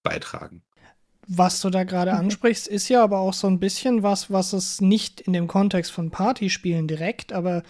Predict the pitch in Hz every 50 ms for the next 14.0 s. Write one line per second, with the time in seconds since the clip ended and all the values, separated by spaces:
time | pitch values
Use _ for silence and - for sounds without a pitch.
0 | - - - - _ - 175 190 208 202 180 190 185 - - 185 175 165 165 165
1 | 160 175 180 185 - - 185 175 - 170 165 - - - 208 226 226 208 196 -
2 | 165 165 - - 165 160 160 - 156 - - - 165 160 - 165 160 - 165 -
3 | - - 165 160 160 160 175 185 185 - - - - - - - - - 185 180
4 | 180 185 185 - - 185 185 - 214 196 - - 196 190 190 185 185 185 - 170
5 | 170 185 208 202 190 185 190 185 185 185 180 185 - 202 190 185 180 180 180 170
6 | 175 175 - - 196 185 190 185 185 - 180 180 180 175 175 175 175 180 - -
7 | - 185 - 196 208 202 220 208 - - 190 185 185 185 180 180 - 196 180 180
8 | 175 170 - - 175 - - - 196 214 - 202 180 170 165 - - 175 170 170
9 | - - 180 175 180 175 180 180 180 - 175 170 180 175 165 175 180 185 185 190
10 | 185 185 185 185 165 165 165 156 156 - - - 208 214 214 - 196 202 202 202
11 | 202 - - - - - - - - - - 196 190 190 180 180 180 170 - 190
12 | 208 202 - - _ - 180 185 202 - - - 180 175 165 180 190 185 - -
13 | 185 165 - - 196 214 247 214 202 180 170 165 - - - 180 196 185 -